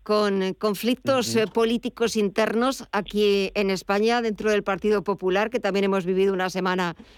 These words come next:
Speaker 1: intensa. Y ya para rematar,
Speaker 2: Ujú.
Speaker 1: eh, la guerra, ya para rematar ese conflicto armado, esa invasión de las tropas rusas en Ucrania, que mira que hemos estado hablando de ello en los últimos días, pero nadie podía imaginarse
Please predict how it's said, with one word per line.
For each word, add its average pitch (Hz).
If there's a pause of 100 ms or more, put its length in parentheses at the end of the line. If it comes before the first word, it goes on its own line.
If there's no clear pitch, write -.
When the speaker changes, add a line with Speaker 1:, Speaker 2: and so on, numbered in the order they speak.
(140)
Speaker 1:
intensa. 214 (260)
Y -
ya 226
para 220
rematar, 208
Speaker 2:
Ujú. 127 (400)
Speaker 1:
eh, 175 (160)
la 196
guerra, 240
ya 220
para 202
rematar 190
ese 202
conflicto 196
armado, 185
esa 202
invasión 190
de 185
las 175
tropas 190
rusas 185
en 180
Ucrania, 185 (580)
que 190
mira 196
que 220
hemos 208
estado 208
hablando 196
de 190
ello 202
en 185
los 190
últimos 180
días, 202
pero 175
nadie 180
podía 170
imaginarse 180